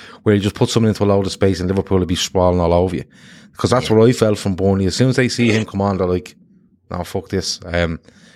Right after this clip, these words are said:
Speaker 1: you
Speaker 2: But he's
Speaker 1: know.
Speaker 2: hard to press as well, isn't he? Because he does the little body swerve, and he
Speaker 1: Yeah.
Speaker 2: done it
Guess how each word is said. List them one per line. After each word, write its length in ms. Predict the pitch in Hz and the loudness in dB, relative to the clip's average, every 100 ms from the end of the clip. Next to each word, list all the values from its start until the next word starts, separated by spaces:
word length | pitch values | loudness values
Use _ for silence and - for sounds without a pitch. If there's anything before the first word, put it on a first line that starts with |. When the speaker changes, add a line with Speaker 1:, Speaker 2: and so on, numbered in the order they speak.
| _ | _
Speaker 1:
you 80 | 117 | 0
Speaker 2:
But 40 | |
he's 100 | 117 | 2
Speaker 1:
know. 60 | 95 | 0
Speaker 2:
hard 240 | 127 127 | 0 0
to 60 | - | -2
press 340 | - 117 117 104 | 0 0 2 -2
as 140 | 87 | 0
well, 240 | 104 107 | 2 2
isn't 180 | 110 113 | 2 2
he? 80 | 104 | 2
Because 240 | 92 98 | 2 0
he 100 | 92 | -2
does 220 | 90 107 101 | 0 0 2
the 120 | 110 | 0
little 200 | 107 87 | 2 0
body 320 | 92 101 104 | 0 0 0
swerve, 540 | - - 98 92 - - | -4 -2 0 0 -4 -12
and 120 | 95 | -8
he 80 | 95 | 0
Speaker 1:
Yeah. 120 | 151 | 2
Speaker 2:
done 120 | 131 104 | 2 -2
it 200 | 101 | -4